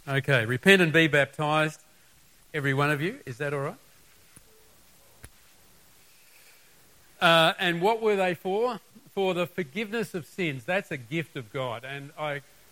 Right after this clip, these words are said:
hope I explained that last time I was, uh, talking about this passage.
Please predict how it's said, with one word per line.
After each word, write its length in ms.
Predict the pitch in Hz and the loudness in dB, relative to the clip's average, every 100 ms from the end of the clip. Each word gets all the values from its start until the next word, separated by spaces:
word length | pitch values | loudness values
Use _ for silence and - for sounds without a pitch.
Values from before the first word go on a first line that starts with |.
| - - - - | -20 -20 -20 -10
hope 200 | 160 151 | -4 -2
I 120 | 147 139 | 0 -2
explained 480 | - - 165 160 | -4 -2 0 2
that 180 | 135 139 | 0 -2
last 320 | 151 147 143 | 2 2 2
time 280 | - 131 127 | -4 -4 -2
I 100 | 120 | -2
was, 300 | 120 117 - | -4 -8 -10
uh, 200 | 139 120 117 | -8 -8 -6
talking 240 | 147 127 | -8 -6
about 220 | 127 123 127 | -6 -8 -8
this 140 | 120 | -16
passage. 400 | - 147 143 | -8 -6 -6